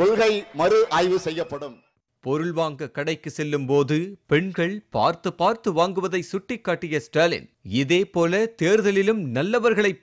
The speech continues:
Speaker 2: பார்த்து பார்த்து தேர்வு செய்ய வேண்டும் என்றார்.
Speaker 1: காய்கறி கடையில போய் ஒரு கத்திரிக்காய் வாங்குறேன்னு வச்சுங்க, அவன் தராசு தட்டை எடுத்து ஒரு தட்டுல இடைக்கல்ல போடுறான், இன்னொரு தட்டுல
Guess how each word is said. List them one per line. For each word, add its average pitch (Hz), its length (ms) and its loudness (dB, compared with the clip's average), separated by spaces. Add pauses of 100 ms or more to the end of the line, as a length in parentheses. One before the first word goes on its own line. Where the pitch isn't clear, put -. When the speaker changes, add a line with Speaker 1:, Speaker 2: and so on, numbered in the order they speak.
Speaker 2:
பார்த்து 185 420 0
பார்த்து 220 300 -2 (120)
தேர்வு 214 360 0
செய்ய 185 200 -2 (100)
வேண்டும் 165 300 -2 (180)
என்றார். 123 400 -2 (2000)
Speaker 1:
காய்கறி 208 540 6
கடையில 175 240 0 (140)
போய் 185 260 -2 (320)
ஒரு - 160 -8
கத்திரிக்காய் 160 480 2
வாங்குறேன்னு 135 320 -4
வச்சுங்க, 95 260 -18 (800)
அவன் 175 280 0
தராசு 196 400 0
தட்டை 180 280 -2
எடுத்து 175 280 -6 (680)
ஒரு 175 200 0
தட்டுல 180 340 -2
இடைக்கல்ல 160 400 -4
போடுறான், 120 320 -8 (920)
இன்னொரு 226 320 6 (140)
தட்டுல 180 280 0